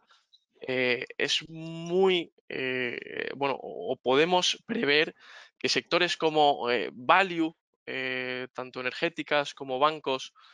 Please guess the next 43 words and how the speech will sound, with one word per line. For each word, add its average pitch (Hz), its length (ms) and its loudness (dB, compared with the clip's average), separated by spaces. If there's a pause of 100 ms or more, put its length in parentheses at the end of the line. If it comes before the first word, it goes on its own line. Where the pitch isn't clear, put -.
(140)
eh, 123 280 2
que - 80 0
lo 143 80 4
han 165 60 2
estado 165 220 2
haciendo 147 260 -4
mal 208 140 4
durante 139 260 -2
los 127 180 -4
últimos 147 360 -8
años, 175 260 -8 (540)
eh, 123 140 -10
puedan 170 360 4
volver 127 220 4
a 127 60 2
hacerlo - 220 -10
bien. 139 220 -2 (420)
O, 123 240 4
por 127 140 4
ejemplo, 156 540 2
cíclicas 170 720 -2
que - 80 -4
estén 147 220 -4
más 151 160 2
ligadas, 143 520 2
eh, 123 300 -2
con 123 140 -10
eso, - 120 -10
con 120 140 -6
el 120 80 -6
ciclo 147 380 -6
de 139 60 -4
inversión, 135 420 -6
como 131 160 -6
puede - 160 -8
ser 131 100 -10
industriales, 151 560 -2 (280)
pues 117 120 -2
lo, 120 180 0 (380)
lo 123 240 4
hagan 139 220 2
bien. 165 260 0
Es, - 240 -12